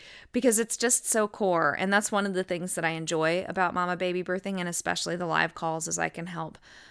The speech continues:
evaluate a food journal. I can help evaluate your birth plan, all those kinds of things, give you that instantaneous feedback. And I do a lot of looking at food diaries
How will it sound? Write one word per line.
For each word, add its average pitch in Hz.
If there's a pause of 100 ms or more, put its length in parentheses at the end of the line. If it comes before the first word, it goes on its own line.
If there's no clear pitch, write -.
(140)
evaluate 175
a 165
food 180
journal. 170
I 156
can 160
help 165
evaluate 156
your 165
birth 170
plan, 165
all 170
those 160
kinds 165
of 165
things, 156
give 165
you 165
that 147 (360)
instantaneous 175
feedback. 165
And 165
I 160
do 175
a -
lot 170 (380)
of 185
looking 185
at -
food 185
diaries 170